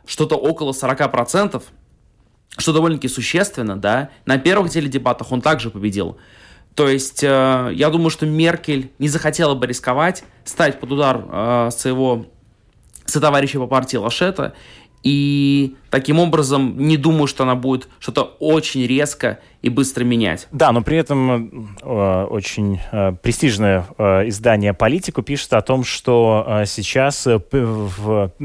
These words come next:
Speaker 2: период пред, э, выборами, э, обсуждаются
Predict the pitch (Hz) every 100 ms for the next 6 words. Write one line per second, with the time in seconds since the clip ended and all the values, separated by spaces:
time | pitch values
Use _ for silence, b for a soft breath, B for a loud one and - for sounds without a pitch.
0 | 120 135 123 110 - 131 120 98 113 113
1 | 117 113 107 98 170 165 147 135 127 113
2 | B B B - 113 104 98 95 - -
3 | 120 98 131 131 - 120 107 95